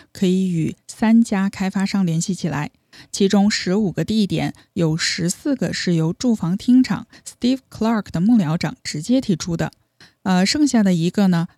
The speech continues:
用地点是由一个由六名公务员组成的团队提出的，他们负责评估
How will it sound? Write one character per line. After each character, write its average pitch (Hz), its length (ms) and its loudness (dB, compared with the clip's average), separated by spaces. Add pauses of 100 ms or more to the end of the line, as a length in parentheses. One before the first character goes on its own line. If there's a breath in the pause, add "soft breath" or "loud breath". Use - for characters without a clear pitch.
(100)
用 220 360 6
地 233 220 -2
点 170 300 -2
是 185 340 0
由 165 220 2
一 165 160 -2
个 170 260 0 (180 loud breath)
由 170 200 2
六 247 340 4
名 165 300 0
公 269 220 4
务 262 80 8
员 175 280 4
组 151 260 -6
成 - 160 -6
的 160 120 -2
团 170 260 -4
队 285 160 0
提 156 160 -6
出 151 180 -4
的， 123 160 -6 (440)
他 269 180 2
们 233 240 6
负 220 220 0
责 170 180 0
评 170 300 -2
估 247 280 2